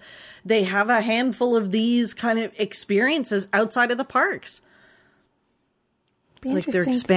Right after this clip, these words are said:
Speaker 2: what
Speaker 1: expanding.
Speaker 2: the future holds.
Speaker 1: I
Speaker 2: Or if they'll
Speaker 1: know.
Speaker 2: try this, if, will they do this in other, like, will they do this in other areas, like in other, other parks around the world? Will they build some sort of a
Speaker 1: Mm. But they could totally do this outside of parks around the world as well.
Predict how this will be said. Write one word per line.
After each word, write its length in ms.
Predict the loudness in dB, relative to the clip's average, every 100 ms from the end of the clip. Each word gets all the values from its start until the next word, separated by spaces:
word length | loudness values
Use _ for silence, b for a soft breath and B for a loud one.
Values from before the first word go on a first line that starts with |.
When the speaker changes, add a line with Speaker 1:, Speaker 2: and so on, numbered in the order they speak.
| 4
Speaker 2:
what 20 |
Speaker 1:
expanding. 300 | 4 2 -2 -8
Speaker 2:
the 100 | -10
future 400 | -6 -6 -6 -6
holds. 460 | -6 -8 -10 -14 -20 _ _
Speaker 1:
I 100 | 2
Speaker 2:
Or 40 | 2
if 60 |
they'll 220 | 4 2 2
Speaker 1:
know. 80 |
Speaker 2:
try 180 | 0 -2
this, 200 | -4 -4
if, 140 | -4 -6 -6
will 180 | -2 -2
they 140 | -2
do 140 | -2 -2
this 180 | 0 0
in 80 | 0
other, 320 | 0 -2 -4 _
like, 260 | -6 -4 -4
will 120 | -4
they 120 | -2 -2
do 140 | -2
this 220 | -2 -4
in 100 | -2
other 220 | -2 -2
areas, 440 | -2 -2 -2 -4 -4
like 180 | -6 -2
in 80 |
other, 300 | -2 -2 -4 b b b b
other 200 | 0 0
parks 320 | 2 0 0 0
around 220 | 2 2
the 60 |
world? 400 | 2 0 0 -2
Will 120 | -4 -4
they 140 | -4
build 280 | -2 -4 -4
some 160 | -4 -4
sort 220 | -4 -4
of 100 | -2
a 40 |
Speaker 1:
Mm. 360 | 0 -2 -4 -10 -16 b b b b b b b b b b -2
But 120 | 2
they 120 | 2
could 180 | 2 0
totally 380 | 2 0 2 0
do 180 | 0 2
this 400 | 0 0 -4 -14 _ _ _ -2
outside 420 | 0 0 0 0
of 80 | -2
parks 360 | -2 -2 -4
around 380 | -6 -2 0 0
the 80 | 0
world 240 | 0 -2
as 120 | -4 -2
well. 360 | -2 -2 -6